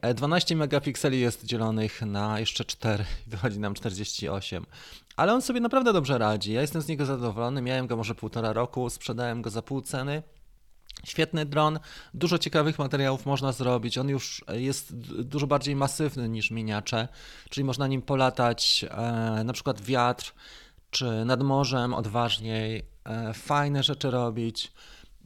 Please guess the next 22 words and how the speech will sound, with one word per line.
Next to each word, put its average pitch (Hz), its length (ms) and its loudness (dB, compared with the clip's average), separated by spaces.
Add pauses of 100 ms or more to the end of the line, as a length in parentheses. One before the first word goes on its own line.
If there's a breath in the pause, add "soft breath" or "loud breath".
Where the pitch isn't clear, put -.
Mm, 120 440 -6 (140)
i 135 180 -2
on, 147 220 2 (100)
to 196 100 6
już 185 160 6
jest 180 160 0
dron, 175 200 4
którego 170 240 2
się 170 160 0
czuje 165 380 2
w 98 60 -2
ręku, 101 360 -4
tak? 123 320 -2
E, 107 600 -8 (100)
to 131 120 2
już 131 300 -2
jest 127 640 -4
jednostka, 123 880 -2 (440 loud breath)
która 120 600 4
ma 117 180 2
mocniejsze 135 520 0
silniki. 113 720 -4